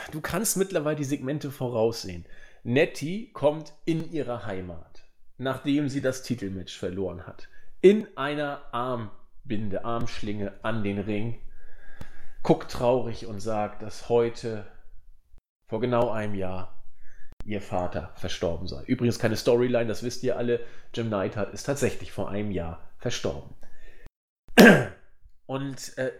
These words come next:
nicht erst nachdem Roman Reigns seine Krebsdiagnose bekannt gab und Dean Ambrose versucht wurde, darauf zum Superheel zu machen, indem er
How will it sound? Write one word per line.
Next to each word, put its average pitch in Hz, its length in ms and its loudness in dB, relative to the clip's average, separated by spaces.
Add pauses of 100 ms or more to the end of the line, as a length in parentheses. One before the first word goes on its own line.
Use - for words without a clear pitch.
nicht 180 320 -2
erst 156 400 -2
nachdem 139 640 -2 (340)
Roman 135 380 0
Reigns 131 260 0
seine 123 200 0
Krebsdiagnose 113 840 0
bekannt 110 420 -2
gab 120 440 -2
und 131 440 2
Dean 131 160 0
Ambrose 131 800 2
versucht - 840 -2
wurde, 127 440 4
darauf 127 440 0
zum 127 200 -4
Superheel 127 480 0
zu - 160 -6
machen, 123 300 -2
indem 127 400 -2
er 120 360 -2